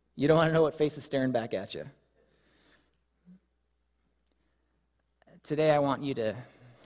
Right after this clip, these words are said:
think about taking a look in the mirror and consider the question of, who do you look like?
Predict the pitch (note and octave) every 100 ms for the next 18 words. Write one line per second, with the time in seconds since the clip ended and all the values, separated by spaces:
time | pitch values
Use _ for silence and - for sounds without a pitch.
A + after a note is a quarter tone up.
0 | - _ _ - C3 A#2 G2 A2+ A#2 G#2+
1 | B2 - _ _ _ _ _ - A#2 A#2
2 | G#2 G2 G#2+ D3+ - _ _ _ _ _
3 | _ _ _ _ _ _ _ _ _ _
4 | _ _ _ _ _ A2 G#2 A2+ G#2 D3
5 | C#3 B2+ B2+ G#2+ - - F#2+ F#2 C3+ -
6 | _ _ _ _ _ _ _ _ _ _
7 | _ _ _ _ _ _ _ _ _ _
8 | - F#3 G#3 B2 B2 - - -